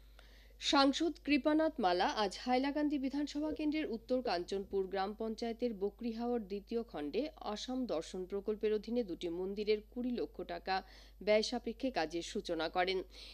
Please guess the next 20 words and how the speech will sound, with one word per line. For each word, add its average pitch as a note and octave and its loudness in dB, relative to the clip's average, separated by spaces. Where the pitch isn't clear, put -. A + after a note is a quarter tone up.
এ A3 12
উপলক্ষে D4+ 4
আয়োজিত D#4 0
অনুষ্ঠানে D#4 0
বক্তব্য A#3+ -2
রাখতে B3+ 0
গিয়ে D4 0
সাংসদ G#3 -4
শ্রী - -4
মালা G3 2
জানকী G#3 2
বাজার A3+ 2
থেকে B3+ -2
কাটাখাল G#3 -2
রেল G3+ 2
স্টেশন A#3+ -6
পর্যন্ত B3+ -2
গ্রামীণ G#3 2
পূর্ত - -8
সড়কটি G3+ -2